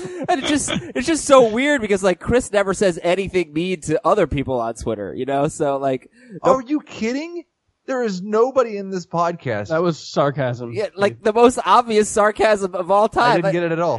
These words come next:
Speaker 1: uh, come
Speaker 2: Like, I
Speaker 1: on now.
Speaker 2: totally missed
Speaker 3: Come
Speaker 2: it.
Speaker 3: on, keep up, man.
Speaker 1: <laughs> Okay, this is from
Speaker 3: Slow
Speaker 1: Luke.
Speaker 3: down in your old age.
Speaker 1: Uh, Luke says, "T-, Tatis Junior was dropped in my twelve-team Roto League yesterday." Okay. We have waiver wire priority based on standings. Last place gets the first player, and it runs weekly.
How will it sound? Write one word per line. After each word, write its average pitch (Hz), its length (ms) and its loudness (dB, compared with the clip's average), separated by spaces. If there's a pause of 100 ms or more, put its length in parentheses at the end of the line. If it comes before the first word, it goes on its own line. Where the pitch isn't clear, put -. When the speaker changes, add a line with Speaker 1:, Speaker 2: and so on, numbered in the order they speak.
Speaker 1:
uh, 240 100 0
come - 180 0
Speaker 2:
Like, 165 120 4
I 156 80 2
Speaker 1:
on 139 60 -4
now. 131 80 -4
Speaker 2:
totally 156 240 0
missed 147 200 -6
Speaker 3:
Come 180 80 -2
Speaker 2:
it. - 40 2
Speaker 3:
on, 135 100 -2
keep 170 240 -6
up, - 180 -2
man. - 300 -10 (120)
Speaker 1:
<laughs> 262 100 -10 (600)
Okay, 196 260 0
this 202 120 2
is 202 100 -10
from 190 140 -2
Speaker 3:
Slow 208 200 2
Speaker 1:
Luke. 156 100 0
Speaker 3:
down 135 180 -2
in 120 80 -8
your 113 140 -8
old 107 160 -6
age. 101 320 -14 (400)
Speaker 1:
Uh, 175 240 4 (100)
Luke 254 180 0
says, 208 540 0
"T-, 202 120 -2
Tatis 233 520 0
Junior 233 300 -2
was 190 100 0
dropped 202 320 0
in 208 60 -2
my 147 100 0
twelve-team 180 540 -2
Roto 160 240 2
League 120 200 -4
yesterday." 110 680 -4
Okay. 113 400 -6 (340)
We 185 140 2
have 202 100 6
waiver 202 340 2
wire 180 260 2
priority 160 420 0
based 170 360 -4
on 143 140 -2
standings. 135 640 -6
Last 139 320 -4
place 147 240 -2
gets 139 220 -6
the 123 100 -10
first 139 300 -4
player, 123 300 -2
and 113 80 -4
it 113 40 -6
runs 123 320 -2
weekly. 131 500 -2